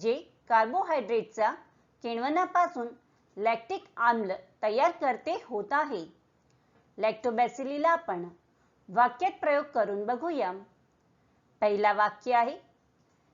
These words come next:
"Lactobacilli are members of the lactic acid bacteria." दुसरा वाक्य आहे, "He bought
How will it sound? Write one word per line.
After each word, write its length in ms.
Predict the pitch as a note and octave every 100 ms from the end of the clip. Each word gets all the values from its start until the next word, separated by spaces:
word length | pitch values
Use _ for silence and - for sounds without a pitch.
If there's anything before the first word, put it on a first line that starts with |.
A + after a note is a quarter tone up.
| _
"Lactobacilli 920 | G#3+ B3+ B3+ F#4+ E4+ E4 D#4 C#4+ A#3 F#3+ - G3+
are 160 | G#3 F#3+
members 420 | G3 G3+ A#3+ E4+ - _ _
of 120 | A3 G3
the 140 | A3
lactic 600 | G#3 G#3 - F4+ - D4
acid 260 | C4+ E4 C4
bacteria." 640 | D#4 D#4 E4 A3+ F3 D#3 E3+ _ _ _ _ _ _ _ _ -
दुसरा 380 | G3 G3 A3 G#3+
वाक्य 440 | G#3+ G#3 - A#3+
आहे, 260 | A#3 A#3+ F4 _ _ _ _ _ _ _ -
"He 100 | C4
bought 320 | G#3+ A3 B3+